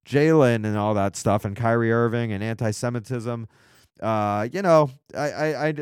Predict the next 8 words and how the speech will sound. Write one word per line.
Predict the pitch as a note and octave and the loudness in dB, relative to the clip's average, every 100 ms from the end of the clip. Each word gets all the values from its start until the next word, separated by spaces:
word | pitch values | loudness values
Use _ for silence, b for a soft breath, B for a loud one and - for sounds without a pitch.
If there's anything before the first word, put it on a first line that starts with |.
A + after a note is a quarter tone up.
| - | -8
I, | C#3 C#3+ C#3+ | -8 -4 -2
I | |
know | D3 D3+ D3 | 0 0 0
it's, | C3+ - | -2 -2
uh, | C3 B2 A#2 A2 G#2+ _ _ _ _ | 0 2 0 -2 -4 _ _ _ _
it's, | B2+ B2+ | -8 -8
it's | A2+ G#2+ B2+ | -8 -8 -8
an, | A#2 | -10